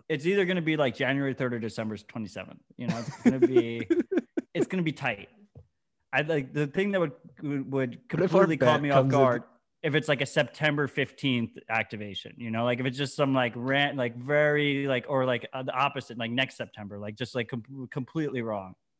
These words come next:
Speaker 2: <laughs> What if, what if our bet, like, has some influence on activate? Like,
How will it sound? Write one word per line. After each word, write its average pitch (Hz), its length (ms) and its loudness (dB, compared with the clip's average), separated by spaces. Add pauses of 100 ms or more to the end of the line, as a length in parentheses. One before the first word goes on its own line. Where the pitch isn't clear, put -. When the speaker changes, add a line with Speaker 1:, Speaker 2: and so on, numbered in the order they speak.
(840)
Speaker 2:
<laughs> - 440 -6
What 175 180 0
if, - 200 -6 (520)
what 135 100 -4
if 113 100 -6
our 139 100 2
bet, 117 360 -2
like, 92 120 -8
has 92 200 -6
some 98 140 -8
influence 95 500 -8
on 90 80 -8
activate? 95 480 -8
Like, 85 200 -8